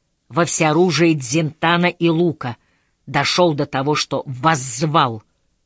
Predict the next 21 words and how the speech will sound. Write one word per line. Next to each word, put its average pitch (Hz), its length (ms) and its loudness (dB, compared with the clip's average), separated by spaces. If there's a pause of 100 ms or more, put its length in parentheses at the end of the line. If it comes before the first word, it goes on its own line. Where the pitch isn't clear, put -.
(200)
кому-то, 139 400 -4
стоявшему 120 760 -6
у 117 40 -10
стены: 120 560 -8 (1040)
"Наоби-сан, 196 840 -2 (680)
разрешите 165 800 -2
избить 311 460 -4
его?" 113 260 -6 (1200)
При 175 160 2
этом 190 260 2
продолжал 208 500 0
бить 208 240 -2
меня 220 200 0
по 226 140 -4
колену, 185 480 0
подлец. 151 680 -4 (680)
Холодный 147 640 0
голос 147 440 0
твоей 147 360 2
матери 143 560 0
ответил: 139 680 -4